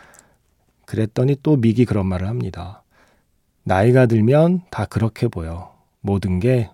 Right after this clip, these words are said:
멀리 있는 것 같지. 과거니까." 어, 제가 유스라는 영화를 보다가 이 장면에, 이 대사에 할 말을 잃었습니다. "아,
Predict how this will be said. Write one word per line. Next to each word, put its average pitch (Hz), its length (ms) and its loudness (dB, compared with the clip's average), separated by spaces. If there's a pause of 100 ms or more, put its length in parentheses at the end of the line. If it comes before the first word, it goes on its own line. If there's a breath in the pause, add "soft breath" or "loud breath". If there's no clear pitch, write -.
멀리 113 420 4
있는 92 180 2
것 104 120 -6
같지. 90 460 -12 (680)
과거니까." 95 1080 -4 (1400 soft breath)
어, 85 400 -12
제가 113 320 -2
유스라는 135 600 6
영화를 107 280 4
보다가 95 360 -4
이 98 180 -2
장면에, 120 880 2
이 131 300 0
대사에 95 840 -4 (480)
할 - 200 -6
말을 147 200 2
잃었습니다. 82 800 -8
"아, 113 880 -6